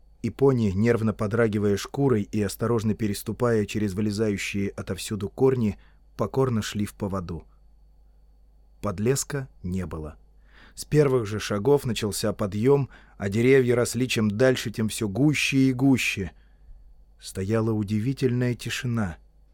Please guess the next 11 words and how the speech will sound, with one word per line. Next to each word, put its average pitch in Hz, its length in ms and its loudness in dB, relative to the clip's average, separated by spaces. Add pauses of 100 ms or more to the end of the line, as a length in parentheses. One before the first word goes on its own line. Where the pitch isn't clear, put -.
(420)
Не 107 100 -2
шевелился 127 640 0
ни 127 140 2
единый 139 420 0
лист. 131 440 -6 (760)
Только 107 240 -8
изредка 120 640 -2
громко 117 400 0
капало 110 400 -4
с - 160 -8
ветвей. 95 460 -8